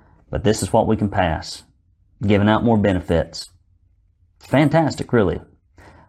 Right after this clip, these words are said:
They should take illegal immigration and anything related to immigration out of the party platform in Tennessee because leadership didn't sponsor a single bill,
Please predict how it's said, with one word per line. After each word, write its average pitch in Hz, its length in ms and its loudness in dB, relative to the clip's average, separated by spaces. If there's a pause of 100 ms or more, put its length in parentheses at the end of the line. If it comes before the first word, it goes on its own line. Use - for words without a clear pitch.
They 120 120 4
should 165 220 -2
take 143 320 2
illegal 117 320 2
immigration 104 840 0
and 92 140 0
anything 120 300 2
related 113 380 2
to 95 280 0
immigration 98 800 0
out 101 260 0
of 120 80 -2
the 110 60 -4
party 104 280 0
platform 95 520 -2
in 87 80 -2
Tennessee 92 420 -2
because 87 340 -2
leadership 127 640 0 (300)
didn't 113 220 0
sponsor 113 340 -2
a 92 80 -2
single 117 260 0
bill, 92 380 0